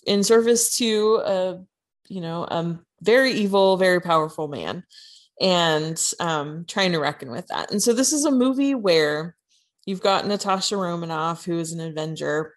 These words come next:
on the run, but still an Avenger. And all we've ever heard in all of her appearances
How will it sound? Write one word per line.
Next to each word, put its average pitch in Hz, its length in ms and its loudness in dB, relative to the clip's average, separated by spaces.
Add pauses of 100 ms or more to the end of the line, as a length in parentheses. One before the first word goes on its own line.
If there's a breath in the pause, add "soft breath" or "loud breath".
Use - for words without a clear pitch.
(320)
on 294 160 -2
the 294 100 0
run, 202 300 2
but 185 160 -2
still 196 240 -2
an 190 80 -4
Avenger. 156 560 -6 (560 loud breath)
And 170 520 2 (1080)
all 277 180 6
we've 302 200 4
ever 226 220 2
heard 180 540 2
in 175 300 -8
all 185 140 2
of 190 120 -6
her 190 140 -4
appearances 175 640 -8